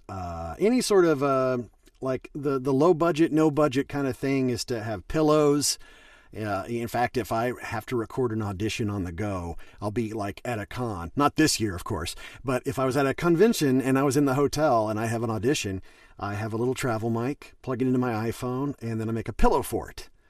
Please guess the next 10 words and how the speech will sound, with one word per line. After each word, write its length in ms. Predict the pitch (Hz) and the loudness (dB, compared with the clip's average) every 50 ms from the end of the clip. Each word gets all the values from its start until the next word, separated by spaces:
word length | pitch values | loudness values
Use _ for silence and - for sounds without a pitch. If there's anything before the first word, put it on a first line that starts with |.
| _ - - - - | _ -20 -20 -14 -12
And 240 | 320 - 113 117 - | -10 -8 0 4 6
then 160 | 403 392 - | 6 6 6
that 180 | 359 403 - - - | 4 2 2 2 0
would 120 | 160 147 | 0 0
absorb, 440 | 123 117 107 143 139 120 107 95 90 | 0 0 -2 0 0 0 0 0 -2
that 160 | - 185 185 | -2 0 2
would 100 | 294 320 | 2 4
absorb 340 | 311 170 127 185 160 135 113 | 4 4 6 6 6 6 6
the 80 | 123 110 | 2 0
sound. 480 | - - 107 92 78 65 69 78 - | 0 -2 -4 -6 -6 -8 -10 -12 -12